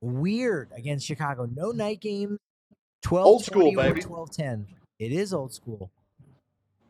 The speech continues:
Speaker 2: I mean, I mean, if Harry Carey doesn't pop out with a bud, uh, at some point during this series, I'm gonna be very disappointed, 'cause I'm telling you, we don't need no stinking lights at Wrigley this weekend.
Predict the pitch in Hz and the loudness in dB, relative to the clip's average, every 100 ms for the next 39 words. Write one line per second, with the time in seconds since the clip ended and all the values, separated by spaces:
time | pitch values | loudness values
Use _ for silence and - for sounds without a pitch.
0 | _ _ _ 120 113 117 123 117 120 139 | _ _ _ -12 -10 -10 -6 -6 -4 -2
1 | 131 120 151 180 175 175 175 170 156 143 | -2 -2 0 0 -2 -4 -2 -2 -2 0
2 | 156 147 165 147 135 120 139 156 156 147 | -2 2 2 0 -2 -2 0 2 2 0
3 | - _ _ - 127 123 123 120 - 165 | -8 _ _ -10 -6 -4 -6 -8 -8 -8
4 | 160 143 120 120 120 117 110 127 117 117 | -6 -8 -8 -10 -14 -14 -14 -10 -10 -10
5 | 127 123 120 113 127 127 123 - - 123 | -12 -12 -12 -8 -6 -6 -8 -12 -10 -8
6 | 107 92 - 101 98 113 110 131 127 107 | -8 -10 -10 -8 -8 -12 -10 -6 -6 -4
7 | 120 139 135 135 127 113 - 117 113 110 | -6 -6 -8 -12 -10 -14 -12 -12 -10 -4
8 | 113 107 113 104 107 101 92 87 - 92 | -4 -4 -8 -8 -8 -10 -20 -20 -20 -20
9 | - | -20